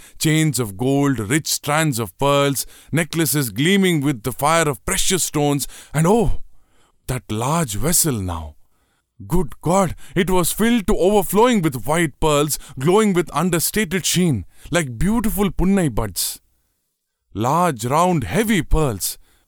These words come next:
Gold coins brimmed over that pot in the corner, glinting like the rays of the late evening sun.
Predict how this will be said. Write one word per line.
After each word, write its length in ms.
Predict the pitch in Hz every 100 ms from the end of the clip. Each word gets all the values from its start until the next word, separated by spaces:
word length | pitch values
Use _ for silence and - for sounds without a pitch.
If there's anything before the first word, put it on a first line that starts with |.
| _ - 117
Gold 320 | 156 202 185
coins 320 | 156 165 151
brimmed 380 | 104 160 233 196
over 180 | 170 170
that 220 | 151 -
pot 240 | 160 160
in 80 | 156
the 80 | 135
corner, 400 | 139 151 156 160 - - 123
glinting 440 | 175 220 208 214
like 240 | 170 170
the 80 | 139
rays 340 | 135 156 196 160
of 140 | 135
the 100 | 135
late 380 | 123 151 202 -
evening 340 | 185 180 160
sun. 400 | 127 - 220 151